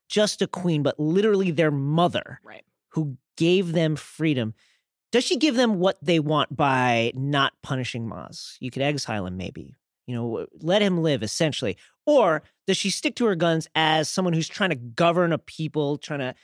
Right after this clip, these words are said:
Speaker 1: create a, a nation of laws and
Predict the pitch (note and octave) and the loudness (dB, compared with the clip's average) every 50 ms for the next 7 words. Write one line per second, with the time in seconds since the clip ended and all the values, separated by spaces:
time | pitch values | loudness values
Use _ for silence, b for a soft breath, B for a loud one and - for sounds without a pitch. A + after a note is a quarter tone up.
0 | b b b b _ - - F3+ E3+ D#3+ D3 C#3+ D3 D3+ - _ - C#3+ C#3 B2+ | b b b b _ -2 0 2 2 2 2 0 -2 -6 -6 _ -6 -4 -4 -6
1 | - _ - D3+ D3+ E3 F3+ F#3+ - G#3+ G#3 F#3 D#3 C#3+ C#3+ C#3 C3 A#2+ A2+ A2 | -8 _ -6 -2 0 2 2 2 2 0 0 0 0 0 0 2 2 2 2 2
2 | A#2 B2 - - b b b b b _ - D#3 D3+ D#3 D#3+ D#3 D#3 D#3 D#3 D#3 | 0 -2 -6 -10 b b b b b _ -2 0 2 2 2 2 2 2 0 0
3 | D#3+ | -2